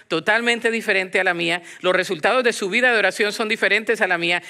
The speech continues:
Yo quiero lo que Jesús tiene". Y yo creo firmemente que en el año veinte veintidós usted y yo queremos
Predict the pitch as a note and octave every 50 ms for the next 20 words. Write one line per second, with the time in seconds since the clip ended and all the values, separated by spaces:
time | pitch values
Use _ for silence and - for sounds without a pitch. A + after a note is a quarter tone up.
0 | - - D3+ D3+ A#3 A#3+ A#3 C4 C4 B3+ C4+ C4 B3+ B3 - A#3+ F3+ G3 F3+ -
1 | - C4+ C#4+ E4 E4+ - - - - - _ - B3+ - G#2+ F#2+ - A#2+ - -
2 | _ _ _ _ _ _ _ _ _ - - - - - B3 B3 B3 E4 D#4+ C#4+
3 | D4 C4 G#3+ F3+ C#3 - - - _ _ _ _ _ _ _ _ - - _ -
4 | - - B3+ C4+ C#4 C#4+ C#4 C4 B3 G#3 E3+ C#3 - D#3+ C#3 - - - - _
5 | - G#3+ G3 G3+ F#3+ G3 G#3 A#3 B3 B3 B3 F#3+ E3+ E3 A#3+ B3 C4 C4+ - C4+
6 | C4 A#3 A3+ G#3 - G#3+ F#3 F3+ E3+ C#3+ C3+ - - - - - - - - A3+
7 | A3 F3+ - - B3+ C4 C#4 D4 C#4+ B3+ B3 B3 A3 F#3 G3+ F#3+ D#3+ C3+ - -
8 | - - _ - B3 A#3 A3 G#3 A#3+ C4+ D4 D#4 E4 D#4+ - -